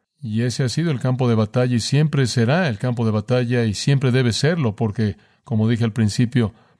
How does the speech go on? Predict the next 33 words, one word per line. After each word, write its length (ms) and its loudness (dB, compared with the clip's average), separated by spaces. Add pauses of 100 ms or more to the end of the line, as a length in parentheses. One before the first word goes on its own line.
(160)
todo 220 0
lo 120 0
que 100 0
necesitamos 640 0
está 260 0
en 100 4
la 100 0
palabra 360 0
de 120 -2
Dios. 320 0 (560)
Ahora, 200 0
permítame 440 0
tan 180 0
solo 240 2
hablarle 380 0
un 80 0
poco. 440 -2 (840)
Voy 140 -2
a 20 0
abordar 280 0
más 200 2
bien 160 2
en 100 4
esta 240 2
noche 460 2
el 80 4
estudio 340 0
a 60 2
manera 440 2
de 400 -2 (920)
salón 280 -2
de 120 -4
clases, 720 -2